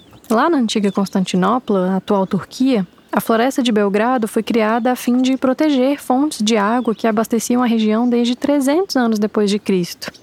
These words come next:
E, por incrível que pareça, a floresta resiste até hoje. A Mata Nacional de Bussaco também é protegida desde o início do século dezessete pela Ordem dos Carmelitas Descalços em Portugal. Até muros foram erguidos para limitar o acesso à mata,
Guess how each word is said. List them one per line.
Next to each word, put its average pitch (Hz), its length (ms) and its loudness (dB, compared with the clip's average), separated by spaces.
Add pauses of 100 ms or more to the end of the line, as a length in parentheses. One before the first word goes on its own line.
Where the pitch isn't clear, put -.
(180)
E, 196 60 -2
por 208 140 2
incrível 208 320 0
que 247 100 -4
pareça, 226 540 0
a 302 40 2
floresta 254 640 0 (240)
resiste 190 400 0
até 349 220 0
hoje. 180 340 -2 (320)
A 220 60 2
Mata 262 320 2
Nacional 220 380 0
de 208 100 2
Bussaco 214 640 -2
também 240 400 2
é - 20 0
protegida 226 560 0
desde 294 460 0
o - 20 2
início 269 240 0
do 233 80 0
século 220 400 0
dezessete 214 600 -2
pela 214 240 0
Ordem 269 340 2
dos 254 140 0
Carmelitas 233 640 0
Descalços 233 600 0
em 240 100 2
Portugal. 220 520 0 (100)
Até 294 240 0
muros 311 440 2
foram 226 200 0
erguidos 214 520 0
para 220 160 0
limitar 247 420 2
o 277 60 2
acesso 214 400 0
à 202 40 2
mata, 180 440 0